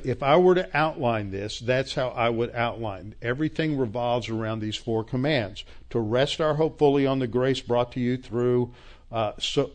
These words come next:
b-, sober thinking. First Peter one thirteen through fourteen. The second command was to be holy as I am holy, to set yourself apart to the service of God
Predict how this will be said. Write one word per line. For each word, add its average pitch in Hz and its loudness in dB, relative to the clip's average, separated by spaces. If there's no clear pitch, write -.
b-, 123 -4
sober 123 2
thinking. 113 -4
First 123 0
Peter 131 6
one 120 0
thirteen 117 -2
through 110 -4
fourteen. 110 -4
The 123 0
second 170 2
command 123 0
was 123 2
to 127 -4
be 123 2
holy 160 4
as 127 0
I 170 0
am 127 0
holy, 104 -4
to 101 -6
set 151 0
yourself 139 0
apart 117 -4
to 135 -2
the 110 -4
service 123 -2
of 113 -10
God 110 -2